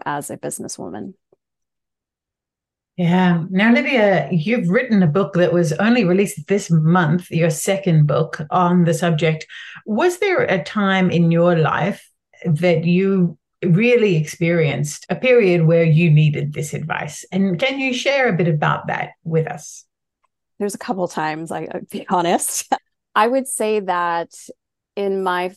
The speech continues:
Speaker 1: first early days as a female entrepreneur, this was the advice I wish I had gotten, because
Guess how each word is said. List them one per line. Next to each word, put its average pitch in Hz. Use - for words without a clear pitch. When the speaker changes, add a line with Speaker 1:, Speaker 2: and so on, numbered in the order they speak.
Speaker 1:
first 226
early 175
days 156
as 156
a 151
female 147
entrepreneur, 156
this 160
was 160
the 151
advice 147
I 160
wish 151
I -
had -
gotten, -
because 170